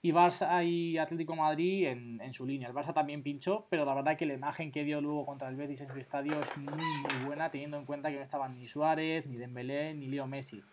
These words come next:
Con una delantera que ninguno pensábamos que en la segunda jornada podía jugar con ella, eh, Carles Pérez, Rafinha y Griezmann, pero lo vi con, al Barça con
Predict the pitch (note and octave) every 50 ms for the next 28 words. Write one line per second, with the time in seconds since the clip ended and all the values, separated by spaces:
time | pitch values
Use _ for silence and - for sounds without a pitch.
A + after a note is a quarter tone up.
0 | - - - _ _ - C3 C3+ D#3 E3 E3 E3 E3 D#3 D3 C3+ F3+ F#3 D#3+ D3+
1 | C3 - C#3 C3 C3+ C#3 C#3 C#3 C#3 C3+ C3+ D#3 F3+ F3+ F3 D#3 D#3 D#3+ C3 -
2 | E3 D#3 D3 C#3 B2+ - - C#3 C3+ B2+ C3+ D3 D3+ C#3+ - D3 D3 C#3 C3 B2+
3 | - B2 B2 C3+ C#3 - - C#3 C3+ C3 - - A#2 B2 C3+ D3+ F3 G3 - -
4 | _ - - - _ _ _ - B2+ C3 C3 C3 B2+ B2+ B2+ B2+ B2+ B2 D#3+ D3+
5 | D3 D3 C#3+ C#3+ - - D3+ D3+ D3+ D3+ D#3 D#3 D#3 D#3+ D#3+ - - - - -
6 | - - C#3 C3 - - E3 E3 D#3+ D#3 D3 C#3+ C#3 C3 C3 D3 D#3 D3+ E3+ F3+
7 | F#3+ G#3+ A#3+ - - - - - - _ _ - - _ _ _ _ - E3+ D#3
8 | D3 D3 C#3 C#3 C3+ C3+ C3+ C3+ C3+ C3 C3 C#3+ D#3+ D#3+ G3+ G3 F#3+ G3 F#3+ F#3
9 | F3+ F3+ F3 E3 D#3+ D#3 D3+ D3+ D3 B2+ A#2 C#3 C#3 D3+ D3+ - F#3+ E3+ D#3 D#3
10 | C#3+ C#3 C#3 C#3+ D3 D3 D3+ -